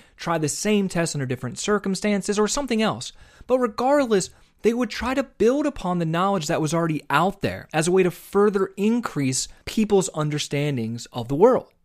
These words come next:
The overall goal of all of this was to continue to contribute to the body of knowledge until people learned exactly how things work. Knowledge and our view of the world in this vein was believed to come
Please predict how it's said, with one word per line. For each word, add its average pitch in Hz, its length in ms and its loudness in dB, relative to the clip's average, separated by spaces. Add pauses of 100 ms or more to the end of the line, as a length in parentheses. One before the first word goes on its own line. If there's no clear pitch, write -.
(260)
The 185 80 6
overall 214 320 8
goal 208 320 4
of 160 100 2
all 254 200 4
of 254 100 -2
this 139 200 2
was 160 220 0
to 202 100 -4
continue 220 640 0
to 233 140 -8
contribute 214 540 -4
to - 100 -10
the 180 60 -4
body 170 300 -2
of 156 80 -4
knowledge 190 440 0 (320)
until 214 300 0
people 240 480 -2
learned 180 300 -2
exactly 165 960 -4
how 139 360 -6
things 117 460 -10
work. 226 440 0 (420)
Knowledge 240 400 2
and 185 100 2
our 202 80 2
view 190 200 4
of 170 60 6
the 165 80 2
world 165 280 2
in 151 160 0
this 285 260 4
vein - 380 -10 (420)
was 185 320 4
believed 185 760 0
to 196 120 -2
come 202 540 -4